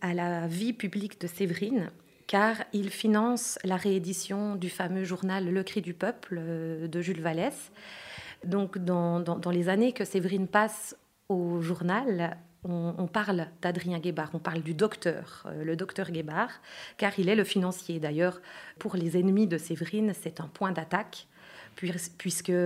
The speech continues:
imagine comme une dilettante, hein, qui profite de l'argent de son mari pour, pour ses, ses loisirs, euh, de, de, de, de femme qui, qui s'ennuie. Donc, le, le, on connaît Adrien Guébard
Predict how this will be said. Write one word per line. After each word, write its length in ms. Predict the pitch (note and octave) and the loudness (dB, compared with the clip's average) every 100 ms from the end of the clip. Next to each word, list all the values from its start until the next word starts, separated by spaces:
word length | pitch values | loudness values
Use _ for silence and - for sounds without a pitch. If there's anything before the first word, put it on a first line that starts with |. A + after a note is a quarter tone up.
| F3 E3 E3+ | 6 6 2
imagine 340 | E3+ D#3+ F#3 F#3+ | 2 2 4 2
comme 160 | F#3+ | 2
une 120 | F3 D#3 | 0 0
dilettante, 760 | F#3 E3 E3 F3 G#3+ A3+ A3 | 0 0 4 4 6 4 2
hein, 200 | E3 F#3+ - | 0 0 -2
qui 200 | F#3+ F3 | -8 -4
profite 340 | G3 F#3 G3 | -2 -2 0
de 80 | E3 | 2
l'argent 300 | D#3+ D#3+ G3+ | 2 0 -2
de 60 | |
son 140 | - F3+ | 0 -2
mari 380 | D#3 D3+ G3+ G#3 - - - - | -2 -2 -2 -4 -12 -18 -20 -6
pour, 300 | F3 D#3+ D#3 | -4 -4 -4
pour 200 | - - | -8 -4
ses, 280 | E3 D3+ | -2 -2
ses 160 | C#3+ F3 | 2 4
loisirs, 680 | E3+ E3+ F3 D3+ F#3+ G3+ F#3 | 6 6 4 0 0 2 2
euh, 260 | D#3 D3+ D#3 | 0 0 -2
de, 300 | D#3 D#3+ D3 | -2 -2 -2
de, 500 | D3 C#3+ D3 D3 D#3+ | -4 -6 -6 -8 -8
de, 300 | D3+ D#3 D3+ | -8 -6 -6
de 140 | D#3 | -6
femme 720 | D3 - E3 F3+ E3+ D#3 D#3 D#3 | -4 2 4 4 2 0 -2 -6
qui, 380 | - E3+ D#3+ - | -10 -8 -8 -8
qui 140 | F3 | -2
s'ennuie. 440 | F3+ E3 E3+ D4+ - - - - - - - | 2 2 4 2 -2 -14 -18 -18 -18 -10 -4
Donc, 260 | F3+ - - - | -4 -4 -12 -2
le, 220 | F#3 F3+ F3 | 0 0 0
le, 400 | F3 F3 F#3 - - | -2 -2 -8 -8 -6
on 80 | F3 | -4
connaît 420 | E3+ A#3+ B3 B3+ | 4 6 6 4
Adrien 380 | G3 F#3 G3 F#3+ | 2 2 2 0
Guébard 540 | F#3 F3+ F#3 G#3 A#3 | 0 2 2 2 -2